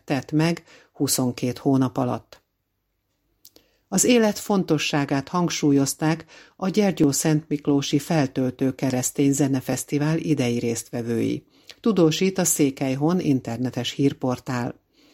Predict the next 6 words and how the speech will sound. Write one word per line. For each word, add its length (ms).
A 80
hétvégén 720
ötödik 480
alkalommal 640
megrendezett 720
eseményen 720